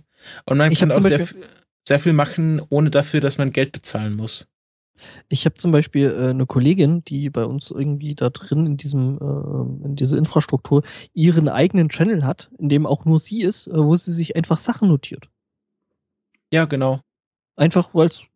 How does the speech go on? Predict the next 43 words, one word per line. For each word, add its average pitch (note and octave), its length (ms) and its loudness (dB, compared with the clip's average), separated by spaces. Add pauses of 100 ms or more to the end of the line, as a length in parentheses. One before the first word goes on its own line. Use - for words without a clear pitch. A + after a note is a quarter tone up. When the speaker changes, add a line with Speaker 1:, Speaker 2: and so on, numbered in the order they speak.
Speaker 2:
geht G#3+ 180 2
und C#3+ 140 -2
weil C#3 120 6
sie's D3+ 220 -6
kann A3 200 2
und F#3 180 0
weil E3 200 4
sie E3 240 -8
das - 400 -2
halt E3 160 2
dann D#3 160 2
irgendwie E3+ 320 -4
auf C3 160 -6
allen D3 220 0
Geräten F3+ 400 2
hat, G#3+ 180 -2
weil E3 220 2
die D#3 360 -4
hat D3 200 -4
das D3 160 -6
alles C3 260 -2
synken, A#3+ 380 -4
also D3+ 220 0
auf, C3 180 -10
auf - 180 -10
i-, F#3 240 0 (360)
also C#3+ 320 -2
ihr, D3+ 260 -4
ihr, C#3+ 260 -6
ihr, C3+ 200 -6 (180)
ähm, C#3+ 280 -4
iPhone F#3+ 440 2
macht F3+ 220 0
das D#3+ 240 2
und, C#3+ 320 -10
äh, C#3 120 -10
ich - 120 -14
weiß D3+ 140 -4
nicht, D3 140 -6
noch D3 140 -4
ein - 100 -4
iPad D#3 360 2
und B2+ 240 -10